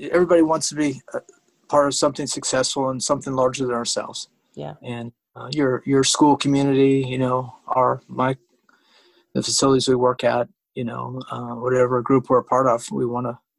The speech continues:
Speaker 1: contribute, but they're,
Speaker 2: Mm-hmm.
Speaker 1: they're bigger than ourselves.
Speaker 2: Yeah.
Speaker 1: And that's, that's one of the takeaways here. They're a small part of, uh,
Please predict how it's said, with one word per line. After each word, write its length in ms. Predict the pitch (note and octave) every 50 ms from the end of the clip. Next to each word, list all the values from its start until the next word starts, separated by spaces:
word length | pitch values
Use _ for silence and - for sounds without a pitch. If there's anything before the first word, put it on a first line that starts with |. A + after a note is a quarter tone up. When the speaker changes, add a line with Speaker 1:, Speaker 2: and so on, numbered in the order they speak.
| _ _ _ _ _ _ _ _
Speaker 1:
contribute, 500 | - C3 A#2+ - D3 C#3+ C#3+ D#3+ E3 -
but 200 | - C3 B2+ -
they're, 280 | - C3 B2+ C3 B2+ B2+
Speaker 2:
Mm-hmm. 240 | E3 D3 C3+ - D3
Speaker 1:
they're 120 | D3+ C#3
bigger 240 | B2 D3 D3 C#3+ C3+
than 100 | C3 B2+
ourselves. 500 | B2 B2 - - A#2 G2+ G2+ - - - - _ _ _ - _ _ _ _ _ _ _
Speaker 2:
Yeah. 160 | D#3+ C#3 - - -
Speaker 1:
And 120 | B2+ C3
that's, 280 | C#3 C#3 C3+ - - - _ _ -
that's 220 | C#3 C#3+ C#3 -
one 200 | - C#3 C#3+ C#3
of 120 | C3 C3 B2
the 200 | C3+ C3+ B2 A#2+ - _ _ _ _ -
takeaways 480 | - C3+ C3 B2+ C3+ B2+ B2 A#2+ A2+ -
here. 240 | - F#3 E3 C3 B2+
They're 140 | C3 C#3 C3
a 40 | B2+
small 280 | - - C3+ C3 B2+
part 380 | B2 - - B2+ B2+ B2+ - - _ _ _ _ _ _ _ _ _ _ _
of, 280 | B2+ B2 B2 B2 A#2+ A#2+ - -
uh, 320 | A#2 A#2+ - - - -